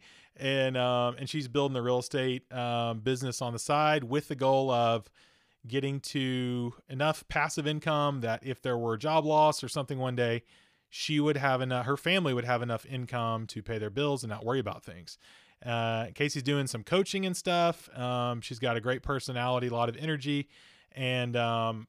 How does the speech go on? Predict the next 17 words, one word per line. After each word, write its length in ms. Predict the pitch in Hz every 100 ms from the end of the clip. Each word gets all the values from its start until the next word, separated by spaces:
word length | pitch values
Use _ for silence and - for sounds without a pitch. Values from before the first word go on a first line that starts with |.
| -
I'm, 300 | 139 151 151
I'm 220 | 143 156
really 200 | 151 139
impressed 480 | 127 117 127 117 -
with 140 | 117
her 140 | - 110
progress. 560 | - 113 110 117 107
I'm, 200 | 117 110 -
I'm 160 | 117 113
happy 340 | 131 127 127
to 60 | 117
have 220 | 113 113
her 140 | 117
on 100 | 113
the 80 | 110
show 220 | - 147
today. 400 | 143 139 139 135